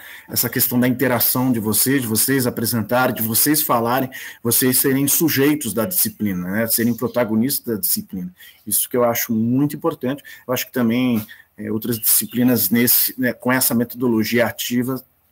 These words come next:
s-, deveriam também ser mais aplicadas na,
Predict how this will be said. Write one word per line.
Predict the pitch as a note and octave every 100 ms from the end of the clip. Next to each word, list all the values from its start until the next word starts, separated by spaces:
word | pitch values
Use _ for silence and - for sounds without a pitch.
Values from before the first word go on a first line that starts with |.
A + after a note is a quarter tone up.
| -
s-, | - - -
deveriam | - B2 A#2+ A#2+ A#2
também | B2 A#2+ A#2
ser | A#2+ C3
mais | A#2 A#2 A#2 - - - -
aplicadas | A2 - B2+ - A#2 G#2+ G#2 G#2+ - - -
na, | A2+ G#2+ A2 G#2+ G#2+ G2+ G#2+